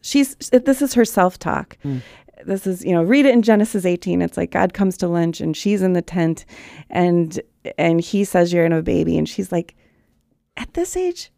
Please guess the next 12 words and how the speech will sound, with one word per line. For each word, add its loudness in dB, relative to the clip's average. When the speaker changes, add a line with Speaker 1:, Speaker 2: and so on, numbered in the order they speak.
Speaker 1:
am 2
I 4
Speaker 2:
Like, 2
Speaker 1:
gonna 2
have 2
Speaker 2:
psh. -4
Speaker 1:
pleasure?" 2
Like, 4
it's 2
like, 6
Speaker 2:
Yeah. 0
Speaker 1:
and, 4